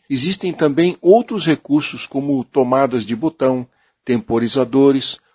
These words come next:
ou controladores que permitem conectar vários equipamentos da casa num box controlado de forma eficiente e até à distância, através de uma, de um aplicativo de celular. E quando chega o Natal,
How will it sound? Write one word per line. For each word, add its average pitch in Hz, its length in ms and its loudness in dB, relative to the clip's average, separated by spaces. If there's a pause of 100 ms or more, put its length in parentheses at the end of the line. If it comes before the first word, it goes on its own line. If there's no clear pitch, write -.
(140)
ou 175 200 6
controladores 180 1120 2
que 151 240 -4
permitem 165 480 -2
conectar 151 540 -4
vários 160 540 2
equipamentos 143 640 -4
da 143 120 -6
casa 139 580 -6
num 156 300 -6
box 139 500 -2 (120)
controlado 135 560 2
de 123 100 -6
forma 113 320 -4
eficiente 139 840 -4 (200)
e 156 100 0
até 165 300 -2
à 180 80 0
distância, 170 760 -4 (160)
através 131 600 0
de 135 100 -2
uma, 147 460 -2
de 123 100 -6
um 143 60 -2
aplicativo 170 640 -4
de 113 80 -12
celular. 104 500 -6 (320)
E 147 280 2
quando 156 280 2
chega 180 280 2
o 185 40 4
Natal, 123 540 -2